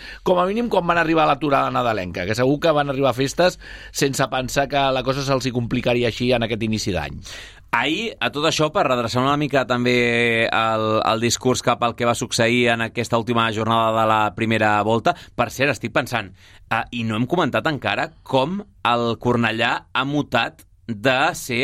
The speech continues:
Speaker 2: el botxí del Sabadell a ser la víctima predilecta, eh? A la segona B eren nou partits i cap victòria arlequinada, i des que existeix la primera federació són quatre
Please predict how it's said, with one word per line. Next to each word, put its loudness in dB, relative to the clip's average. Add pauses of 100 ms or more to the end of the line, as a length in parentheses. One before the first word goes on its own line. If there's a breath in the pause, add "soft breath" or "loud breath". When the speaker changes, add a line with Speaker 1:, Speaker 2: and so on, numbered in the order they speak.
Speaker 2:
el 2
botxí 2
del -2
Sabadell -2 (340 loud breath)
a 0
ser -4
la 2
víctima 0
predilecta, -2
eh? -2 (100)
A -2
la 0 (100)
segona 0
B 0 (440 loud breath)
eren 0 (180)
nou 2
partits -2 (100)
i -2
cap 0
victòria 0
arlequinada, -2 (120)
i 4
des 2
que 0
existeix -2
la 2
primera 2
federació 0 (320 loud breath)
són 0 (160)
quatre 2